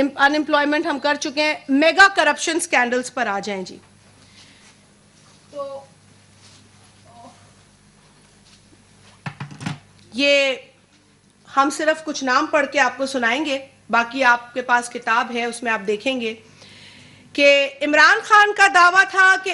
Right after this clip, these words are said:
उन्नीस दिन में मैं करप्शन खत्म कर दूंगा,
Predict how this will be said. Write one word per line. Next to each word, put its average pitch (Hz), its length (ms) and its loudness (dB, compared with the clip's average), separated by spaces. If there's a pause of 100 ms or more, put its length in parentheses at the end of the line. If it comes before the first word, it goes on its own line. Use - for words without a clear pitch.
(120)
उन्नीस 381 680 -2 (100)
दिन 311 260 2
में 311 460 0 (160)
मैं 294 320 2
करप्शन 311 480 0
खत्म 285 320 -2
कर 285 140 0
दूंगा, 254 500 -2